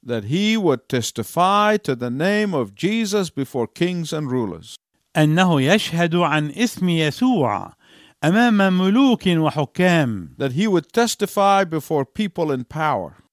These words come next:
Speaker 2: أنه يشهد أمام الناس الذين هم في مواقع السلطة والقوة.
Speaker 1: And to the Gentiles and to the sons of Israel.
Speaker 2: وللأمم، ثم إلى بني إسرائيل.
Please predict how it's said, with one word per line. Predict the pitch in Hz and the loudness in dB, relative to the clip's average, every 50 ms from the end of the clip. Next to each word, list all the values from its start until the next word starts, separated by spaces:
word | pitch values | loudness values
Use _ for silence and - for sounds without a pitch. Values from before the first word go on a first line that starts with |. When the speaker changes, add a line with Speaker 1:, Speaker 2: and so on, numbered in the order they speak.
| _ - | _ 0
Speaker 2:
أنه | 156 160 170 165 160 160 156 147 | 0 2 4 4 4 4 4 4
يشهد | 160 226 226 - 185 180 185 180 190 196 196 - - - | 4 2 2 2 0 0 2 4 4 2 2 2 -2 -4
أمام | 143 151 165 185 190 190 185 170 | -4 -2 0 2 2 2 2 2
الناس | 160 151 151 160 185 220 247 254 254 233 - - - - _ - - - - - - | 2 2 2 2 4 6 6 6 4 4 0 -4 -12 -18 _ -20 -20 -20 -16 -6 -2
الذين | 175 214 240 226 220 202 269 277 285 277 | 0 2 4 4 4 4 4 6 6 4
هم | 254 226 202 226 269 262 247 220 | 4 4 4 4 4 4 2 2
في | - - - 220 | 0 0 0 2
مواقع | 214 202 202 202 208 226 240 226 - - 190 180 | 4 4 4 4 4 4 4 2 0 -2 -2 -2
السلطة | 180 - - - - 262 247 220 160 - - 170 156 - 165 | -2 -6 -6 -2 0 0 0 0 0 -2 -4 -4 -2 -2 0
والقوة. | 156 151 147 143 - - 214 208 175 135 110 90 - - _ _ _ _ - | 0 0 -2 -2 2 4 6 6 6 2 -2 -6 -8 -14 _ _ _ _ -4
Speaker 1:
And | 156 180 208 226 233 214 | -2 0 2 2 0 0
to | - 233 208 | -2 0 2
the | 202 208 | 2 2
Gentiles | 170 160 220 233 226 208 - 170 135 123 123 123 117 - | 4 4 4 4 4 2 0 2 4 4 4 2 0 -2
and | - - 143 135 127 | -4 -4 -4 -4 -4
to | - 139 | -4 -4
the | 120 123 117 | -4 -4 -4
sons | - - 147 147 147 147 147 | -2 -2 -4 -4 -4 -4 -6
of | 151 139 | -4 -4
Israel. | 143 139 120 104 98 87 80 - - 98 - _ - | -4 -4 -4 -6 -10 -12 -12 -14 -18 -20 -20 _ -12
Speaker 2:
وللأمم، | - 123 135 143 143 143 139 139 - - 247 262 269 233 151 101 82 80 80 - _ _ _ _ _ _ _ | -4 -2 0 2 2 2 0 0 0 0 2 2 2 2 0 -2 -4 -10 -14 -20 _ _ _ _ _ _ _
ثم | - - 262 302 294 277 247 220 | -4 0 2 4 4 4 4 4
إلى | 202 185 185 185 180 180 170 165 | 2 2 0 2 2 2 2 2
بني | 160 202 214 208 190 175 160 | 2 2 2 2 2 0 -2
إسرائيل. | 151 - - 160 156 147 143 143 165 196 226 226 190 123 90 76 | -4 -4 -2 -2 0 0 0 0 0 0 0 0 0 -2 -4 -8